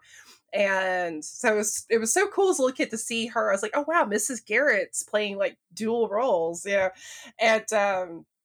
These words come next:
I love her as the evil twin sister Agatha, who's got, like, total punk rock hair. She's got, like, pink and blue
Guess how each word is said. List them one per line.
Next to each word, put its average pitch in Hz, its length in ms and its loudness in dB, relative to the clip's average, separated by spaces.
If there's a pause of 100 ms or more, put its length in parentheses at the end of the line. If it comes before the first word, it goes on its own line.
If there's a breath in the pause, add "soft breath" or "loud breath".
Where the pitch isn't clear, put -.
(240)
I 226 120 6
love 226 460 4
her 208 280 2
as 185 280 0
the 202 120 -10 (120)
evil 202 180 -2
twin 185 260 -2
sister 185 420 -6
Agatha, 220 640 2
who's 180 220 -4
got, 180 360 4
like, - 180 -4
total 196 320 0
punk 175 360 -4
rock 180 340 2
hair. 170 440 -4
She's - 100 -12
got, 175 100 -4
like, 170 140 -8
pink 196 320 -4
and 190 140 -4
blue 185 200 -2